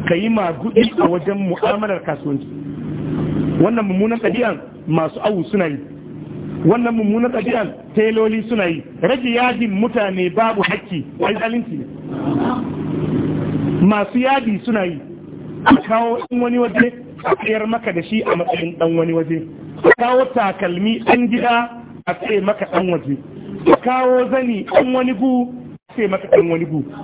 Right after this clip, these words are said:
Duk wani abun da ya shafi maguɗi da za a cuci wani. Manzon Allah sallallahu alaihi wa sallam ya ce, "Duk wanda ya haka bai tare da mu."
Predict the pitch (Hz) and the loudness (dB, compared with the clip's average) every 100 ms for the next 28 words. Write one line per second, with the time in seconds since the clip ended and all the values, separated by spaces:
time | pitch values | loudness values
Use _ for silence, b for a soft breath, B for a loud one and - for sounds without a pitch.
0 | 151 143 285 285 285 294 - 208 226 240 | 0 4 4 6 4 2 0 0 0 0
1 | 202 202 208 - - 196 185 165 147 117 | 0 0 -2 -4 -2 0 2 2 0 -4
2 | - 196 180 - - 156 165 208 175 - | -2 -2 -2 -10 -2 0 2 0 -2 -4
3 | 151 - 165 156 151 147 - - - - | -4 2 2 2 -2 -6 -16 -16 -14 -8
4 | - 151 160 202 214 208 - 165 165 190 | 0 0 0 -4 -2 -2 -2 -2 0 -2
5 | 175 160 180 160 - 185 180 - 156 - | -2 -2 0 0 2 0 0 -4 -6 -8
6 | - 147 135 226 233 247 190 180 180 185 | -10 0 4 6 4 0 0 0 2 -2
7 | 180 - 262 - 160 156 139 | 2 4 4 2 -2 0 -2